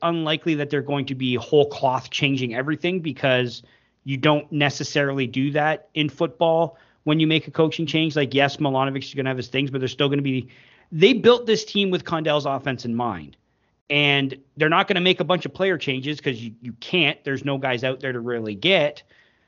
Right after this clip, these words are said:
So there's probably still gonna be a lot of Condell's concepts in there. Now, Condell kinda comes from the same sort of coaching tree. I know he's not a Trestman guy, but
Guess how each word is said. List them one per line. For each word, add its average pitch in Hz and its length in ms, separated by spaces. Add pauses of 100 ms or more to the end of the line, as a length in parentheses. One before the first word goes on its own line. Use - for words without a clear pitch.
(120)
So 147 600 (120)
there's 151 160
probably 170 300
still 170 160
gonna 165 120
be 156 100
a 151 60
lot 147 140
of 139 80
Condell's 131 400
concepts 156 460
in 120 60
there. 120 100
Now, 131 80
Condell 190 400
kinda 185 260
comes 170 260
from 170 180
the 165 60
same 151 380
sort 156 160
of 160 60
coaching 139 400
tree. 139 100
I 139 60
know 151 140
he's 156 140
not 143 140
a 143 60
Trestman 143 440
guy, 120 200
but 120 300